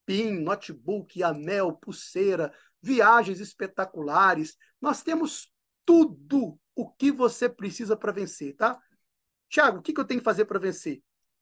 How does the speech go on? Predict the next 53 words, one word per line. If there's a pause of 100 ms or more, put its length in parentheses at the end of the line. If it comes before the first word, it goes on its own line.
(200)
Participar
das
lives, (160)
pra
você
aprender, (240)
trazer
as
pessoas
pra
conhecer, (260)
participar
das
conferências.
Daqui
a
pouco,
vinte
e
uma
horas
de
Brasília,
tem
outra (260)
que
vai
ser
só
da
Global
Intergold,
não
vai
ter
do
Milionários,
tá? (280)
Milionários
é
aqui
com
a
gente
todo
dia,
quatro
horas
da
tarde
aí
do
Brasil.